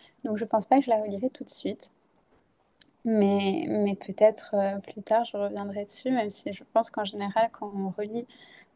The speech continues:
euh, ce qu'on a écrit avant, on est toujours très déçu. Enfin, quand je relis mes mémoires de master, je, je, j'arrête tout de suite parce que je me dis, « Ah, c'est, c'est pas possible. » <laughs> Mais, euh,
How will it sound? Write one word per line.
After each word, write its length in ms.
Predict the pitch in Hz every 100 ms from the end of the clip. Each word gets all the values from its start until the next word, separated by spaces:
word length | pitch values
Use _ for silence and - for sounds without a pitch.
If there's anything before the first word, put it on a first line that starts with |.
| _
euh, 260 | 208 196 185
ce 280 | - - 202
qu'on 280 | - 202 202
a 60 |
écrit 360 | 190 190 - 220
avant, 340 | 202 196 226 220
on 40 |
est 120 | 190
toujours 260 | - 208 220
très 220 | - -
déçu. 500 | 202 202 - - 214 - _ _
Enfin, 220 | 202 190
quand 160 | -
je 100 | 190
relis 260 | 202 196 208
mes 120 | 208
mémoires 280 | 190 196 208
de 100 | 208
master, 480 | 196 190 - 208 202
je, 140 | - 190
je, 80 | 190 - - -
j'arrête 340 | 175 175 196
tout 120 | -
de 60 | 214
suite 280 | - 262 -
parce 180 | 185 -
que 220 | - 196
je 80 | 180
me 80 | 190
dis, « 100 | 190
Ah, 100 | 226
c'est, 140 | 202 - - _ _ - - _ _ _
c'est 100 | - 220
pas 60 |
possible. » 320 | - 202 190 202 349 339
<laughs> 1000 | 320 - 247 254 - _ - - 320 -
Mais, 300 | 214 196 185
euh, 220 | 185 180